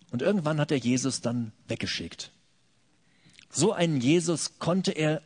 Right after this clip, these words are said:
einfach nicht gebrauchen. Ähnlich war das in Galiläa, also wo unsere Geschichte hier spielt.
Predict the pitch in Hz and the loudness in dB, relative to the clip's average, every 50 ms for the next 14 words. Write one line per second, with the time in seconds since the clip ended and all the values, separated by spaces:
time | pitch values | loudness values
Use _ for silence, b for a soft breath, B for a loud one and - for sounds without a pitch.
0 | _ _ - - 139 165 196 190 160 - - 170 151 - 131 139 165 160 - - | _ _ -4 -2 0 0 0 0 -2 -2 -2 -2 -2 0 2 2 2 2 0 -2
1 | - 160 156 127 - 123 147 170 175 - - 85 - - _ _ _ _ _ _ | -2 -2 -2 -2 -2 -2 -2 -2 -4 -4 -8 -10 -12 -14 _ _ _ _ _ _
2 | _ _ _ _ _ _ _ _ _ _ _ _ _ _ _ _ _ _ B B | _ _ _ _ _ _ _ _ _ _ _ _ _ _ _ _ _ _ B B
3 | B B B B B B B B - 123 131 143 156 151 - 131 127 151 165 151 | B B B B B B B B 2 4 4 4 4 2 2 2 2 4 4 2
4 | - 175 175 160 160 170 190 202 208 220 233 214 170 95 - 170 87 92 - _ | 2 0 0 2 2 2 4 4 4 6 6 6 4 4 0 -2 -8 -12 -14 _
5 | _ _ _ _ _ _ _ _ _ _ _ _ _ _ _ _ _ - 117 110 | _ _ _ _ _ _ _ _ _ _ _ _ _ _ _ _ _ -2 0 0
6 | 123 139 147 117 107 113 123 131 147 143 135 127 127 117 - - 220 - - 117 | 2 0 0 0 -2 -2 -2 0 -2 -2 -2 -2 -2 -2 0 0 0 0 -2 -4
7 | 98 87 80 - - - - 87 85 - - - - | -4 -4 -4 -6 -8 -8 -8 -8 -8 -10 -12 -14 -16